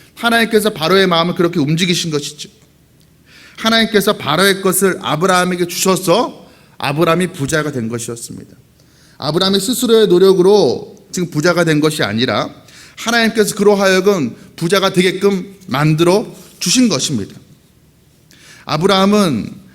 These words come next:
하나님께서 복을 주시려면 당대 최고의 권력자인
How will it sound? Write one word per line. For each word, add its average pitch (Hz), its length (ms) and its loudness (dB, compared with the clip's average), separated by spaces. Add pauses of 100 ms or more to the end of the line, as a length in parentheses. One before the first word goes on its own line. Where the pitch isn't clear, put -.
(140)
하나님께서 226 540 0
복을 190 280 2
주시려면 185 840 -2 (400)
당대 190 520 0
최고의 247 480 0
권력자인 147 920 -2